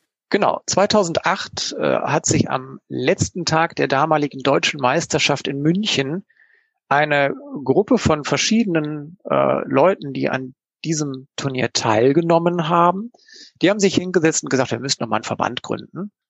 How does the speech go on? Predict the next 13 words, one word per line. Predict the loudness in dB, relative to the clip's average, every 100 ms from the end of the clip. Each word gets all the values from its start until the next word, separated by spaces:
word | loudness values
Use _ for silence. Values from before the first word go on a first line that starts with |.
| _ 0
Und |
das | 2 0
haben | 2
die | 2 2
tatsächlich, | 2 0 0 -2 -2 -2 -2
äh, | 0 2 0
zweitausendacht | 0 0 2 0 0 -4 -4
getan. | -4 0 2 2
Das | 0
heißt, | 0 0
wir | -2
gehen | 2 2 0 0
jetzt | -2 -2 -6 -10